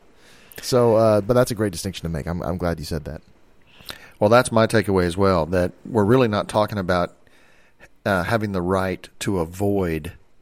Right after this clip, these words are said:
Speaker 2: difficult things. We're
Speaker 1: Right.
Speaker 2: talking about bringing Jesus to the difficult thing and not making a, not making, um, the difficult thing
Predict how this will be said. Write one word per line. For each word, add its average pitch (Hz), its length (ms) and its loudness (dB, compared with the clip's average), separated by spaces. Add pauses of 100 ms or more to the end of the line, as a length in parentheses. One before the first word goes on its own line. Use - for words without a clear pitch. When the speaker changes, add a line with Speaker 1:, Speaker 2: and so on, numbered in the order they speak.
(240)
Speaker 2:
difficult 104 380 -4
things. 78 500 -10 (260)
We're 71 100 -6
Speaker 1:
Right. 87 220 2
Speaker 2:
talking 113 320 0
about 85 440 -4 (340)
bringing 104 640 -2 (720)
Jesus 110 520 0
to 135 200 0
the 117 100 -4
difficult - 460 -4
thing 80 400 -6 (720)
and 104 240 -4
not 110 240 0
making 107 300 -4
a, 85 180 -4 (160)
not 110 320 -2
making, 95 720 -6 (760)
um, 90 440 -4 (120)
the 98 240 -4
difficult 101 540 -4
thing 85 680 -6